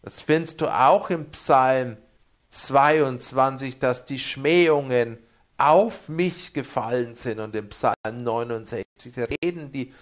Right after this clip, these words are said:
Psalmen. Und es ist so intensiv.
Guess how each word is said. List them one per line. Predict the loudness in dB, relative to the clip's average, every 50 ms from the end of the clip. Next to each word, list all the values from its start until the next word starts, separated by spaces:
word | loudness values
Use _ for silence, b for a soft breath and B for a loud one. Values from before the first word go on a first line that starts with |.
| b b b _ -12
Psalmen. | -10 0 4 4 6 6 6 6 4 2 -2 -8 _ _ _ _ _ _ _ _ _ _ _ _ _ _ _ _ _ _ _ _ _ _ _ _ _ _ _ _ _ _ _
Und | 0 0 0 0
es | -2 -4 -2
ist | -4 -4 -4 -6 -10 -16 _ _ _ _ _ _ _
so | -14 -12 -8 0 2 4 4 4 4 2
intensiv. | 0 0 -2 -2 -2 0 0 0 0 -2 -4 -6 -4 -2 -2 -2 -4 -6 -10 -20